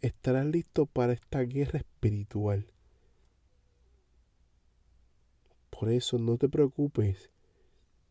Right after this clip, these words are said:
que quieran hacer, hacer maquinanzas contra ti, tu vida o tu familia. No te preocupes,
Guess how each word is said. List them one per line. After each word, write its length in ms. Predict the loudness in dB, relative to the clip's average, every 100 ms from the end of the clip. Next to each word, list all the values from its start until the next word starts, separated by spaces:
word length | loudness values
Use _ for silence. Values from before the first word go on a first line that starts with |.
| -18
que 180 | -8 -8
quieran 600 | -6 2 4 4 0 -2
hacer, 500 | -6 -4 0 0 -2
hacer 480 | -4 0 4 4 4 -8 _ _ _ _ _ _ _ _ _ _ _ _ _ _ _ -2
maquinanzas 840 | 0 0 0 2 0 -2 -6 -6
contra 560 | -2 2 2 2 -2 -2
ti, 320 | -2 -4 -4 _ _ _ _ _ _ _ _ -20 -6
tu 200 | -2 -2
vida 360 | 0 0 -2 -4 _ _ _ _ -20 -20 -20 -2
o 120 | -2
tu 140 | 0 -6
familia. 680 | -6 -6 -4 -4 -4 -6 -10 _ _ _ _ _ _ _ _ _ _ _ _ _ _ _ _ _ _ _ _ _ _ _ _
No 240 | 0 2 2
te 120 | 0
preocupes, 600 | 0 -2 -2 -2 -4